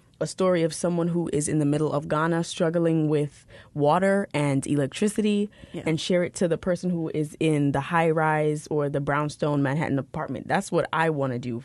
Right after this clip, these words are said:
Speaker 1: for the rest of my life. And I think that once you find people that way that don't just wanna be, you know, in front of certain things and just, they don't want the hype, they don't want the clout. That's everyone's favorite word today, clout. Um,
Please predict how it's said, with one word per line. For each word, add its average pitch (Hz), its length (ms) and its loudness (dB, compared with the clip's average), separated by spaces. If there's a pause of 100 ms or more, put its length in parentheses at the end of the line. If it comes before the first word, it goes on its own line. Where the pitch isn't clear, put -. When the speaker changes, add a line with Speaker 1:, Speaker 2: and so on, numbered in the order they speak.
Speaker 1:
for 156 100 -2
the 131 80 -4
rest 143 180 -4
of 139 80 -2
my 139 80 0
life. 135 160 -2
And - 100 -4
I 160 60 -2
think 208 200 -2
that 151 140 0 (360)
once 202 320 0
you 254 80 0
find 240 280 -2
people 214 320 -2
that 202 200 0
way 196 320 0
that 151 260 -2 (340)
don't 165 280 2
just 185 180 -2
wanna 175 240 0
be, 165 400 -4 (960)
you 208 120 2
know, 160 140 4
in 151 100 2
front 208 260 0
of 190 80 0
certain 196 300 0
things 190 360 2
and 160 140 2
just, 165 240 0 (100)
they 165 220 2
don't 190 140 2
want 170 180 2
the 165 60 -4
hype, 190 400 -2
they 156 120 4
don't 151 140 2
want 151 140 0
the 151 60 -4
clout. - 380 -2
That's 135 220 -4
everyone's 156 360 0
favorite 160 280 0
word 160 280 2
today, 139 280 0
clout. 156 400 -2 (340)
Um, 165 400 2